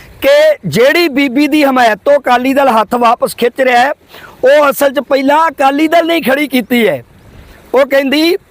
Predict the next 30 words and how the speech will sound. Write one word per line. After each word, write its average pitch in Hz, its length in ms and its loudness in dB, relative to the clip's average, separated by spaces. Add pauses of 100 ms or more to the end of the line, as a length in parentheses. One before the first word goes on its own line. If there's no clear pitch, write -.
(340)
ਜਦੋਂ 226 340 0
ਨਾਂ 262 280 0
ਫਾਈਨਲ 262 360 0
ਹੋਇਆ 220 360 2
ਨਾ, 247 280 -2 (480)
ਬੀਬੀ 247 260 -2
ਜਗੀਰ 247 340 -2
ਕੌਰ 254 220 -2
ਨੇ 247 120 0
ਦੱਸਿਆ 240 400 0
ਵੀ 294 220 -4
ਉਦੋਂ 247 320 2
ਅਕਾਲੀ 233 420 -2
ਦਲ 262 200 0
ਨੇ 262 80 0
ਇੱਕ 269 160 -2
ਕਮੇਟੀ 233 480 -2
ਬਣਾਈ, 247 340 0 (640)
ਕਮੇਟੀ 269 580 0
ਨੇ 339 120 0
ਇੰਟਰਵਿਊ 254 460 -2
ਕੀਤੀਆਂ, 277 480 -2 (520)
ਇੰਟਰਵਿਊ 285 520 -2
ਕਰਕੇ 277 580 0
ਜਿਹੜਾ 285 380 2
ਉਮੀਦਵਾਰ 262 540 0
ਸਭ 240 300 -4
ਤੋਂ 285 260 0
ਸਹੀ 294 320 -2
ਲੱਗਾ 220 440 0